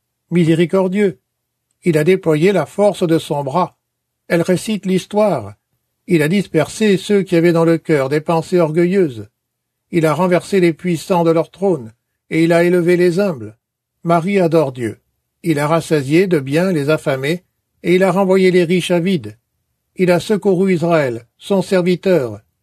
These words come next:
et il s'est souvenu de sa miséricorde, comme il l'avait dit à nos pères, envers Abraham et sa postérité pour toujours. En tant que jeune fille, jeune fille juive de treize, quatorze ans,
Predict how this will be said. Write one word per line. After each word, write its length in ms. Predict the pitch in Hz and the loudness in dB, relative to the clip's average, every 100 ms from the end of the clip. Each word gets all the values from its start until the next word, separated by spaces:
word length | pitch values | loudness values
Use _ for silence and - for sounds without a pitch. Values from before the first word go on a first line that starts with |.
| _ _ | _ _
et 120 | - | -2
il 80 | 185 | 0
s'est 180 | 175 185 | 2 0
souvenu 460 | - 220 190 180 160 | 0 0 0 2 0
de 120 | 156 | 0
sa 160 | 175 | 0
miséricorde, 880 | 165 170 160 156 156 180 156 120 - _ _ _ _ _ - | 0 0 0 -2 -2 -2 -2 -6 -16 _ _ _ _ _ -4
comme 200 | 208 202 | 0 2
il 120 | 190 | 2
l'avait 300 | 185 170 170 | 2 2 2
dit 120 | 170 | 2
à 80 | 165 | 2
nos 140 | 165 | 0
pères, 460 | 160 160 127 113 113 _ _ | -2 -2 -4 -6 -16 _ _
envers 320 | 165 160 175 | -4 0 0
Abraham 580 | 175 165 170 190 156 107 - _ | 0 0 0 -2 -4 -8 -16 _
et 100 | - | -4
sa 180 | 165 175 | 0 0
postérité 720 | 170 202 175 190 175 175 180 | 0 -2 0 0 0 0 0
pour 220 | 170 185 165 | 0 -2 -2
toujours. 560 | 190 180 202 151 101 - _ _ _ | 0 0 0 -2 -6 -18 _ _ _
En 160 | - 151 | -8 -4
tant 240 | - 208 | 0 0
que 140 | 208 170 | 2 0
jeune 240 | 170 156 | 2 -2
fille, 420 | - 190 208 147 113 _ _ | -2 -2 0 -2 -6 _ _
jeune 240 | 147 185 180 | -2 0 0
fille 240 | 196 185 | 0 0
juive 460 | 143 190 165 123 123 | 0 0 0 -2 -4
de 100 | 147 | -4
treize, 540 | 156 185 160 131 117 113 | 0 2 0 0 -8 -6
quatorze 440 | 160 151 175 165 | -4 0 0 0
ans, 140 | 170 | -2